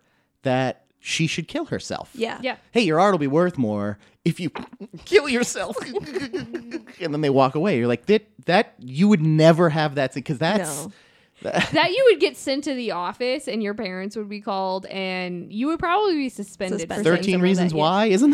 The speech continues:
Speaker 1: that
Speaker 3: Yeah.
Speaker 1: sort
Speaker 2: Yeah.
Speaker 1: of like, like, we are now in a culture where that just doesn't fly. So this was considered a gag in a movie. This
Speaker 2: Yes.
Speaker 1: was
Speaker 2: Yeah.
Speaker 1: like, you know, it's a funny punchline.
Speaker 2: <laughs>
Speaker 1: What if we tell our main character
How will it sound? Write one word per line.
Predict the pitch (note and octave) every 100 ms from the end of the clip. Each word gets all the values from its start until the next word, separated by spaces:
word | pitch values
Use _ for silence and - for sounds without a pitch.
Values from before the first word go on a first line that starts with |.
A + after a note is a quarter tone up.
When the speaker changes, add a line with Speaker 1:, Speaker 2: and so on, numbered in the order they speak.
| A#3+
Speaker 1:
that | B3+
Speaker 3:
Yeah. | C#4+ A3
Speaker 1:
sort | - G#3
Speaker 2:
Yeah. | D4+
Speaker 1:
of | F3
like, | D#3+ E3 - - - - _ _ -
like, | D3 C#3
we | D#3 D3+
are |
now | D3 D3+ F3+
in |
a | D#3+
culture | - D#3+ E3 C#3+
where | A#2+ A2
that | A#2 D3
just | C#3 B2
doesn't | C3 A#2+ A#2
fly. | - C#3 G2 F2
So | - A2+ G#2+ G#2+ A2 - -
this | A3 -
was | B3+
considered | - D#3+ F3+ D3+
a | C3
gag | G2+ C3 D3 E3 A#2 A2+
in | A#2 B2
a |
movie. | A2 A2 C3 F3 E3+ G2+ D2+
This | E3
Speaker 2:
Yes. | F#3
Speaker 1:
was | F#3
Speaker 2:
Yeah. | -
Speaker 1:
like, | B2 A#2
you | E3+
know, | F3 A#3
it's | C#4+
a | G3+
funny | - D#3+ B2+
punchline. | - B2+ D3+ - F2 D#2 E2 D4+ -
Speaker 2:
<laughs> |
Speaker 1:
What | - -
if | -
we | A#3+
tell | - E3 C#3
our | G#2+
main | F#2+ G#2+ A#2 A#2+
character | A2 A2+ A#2 A2+ - F2+ E2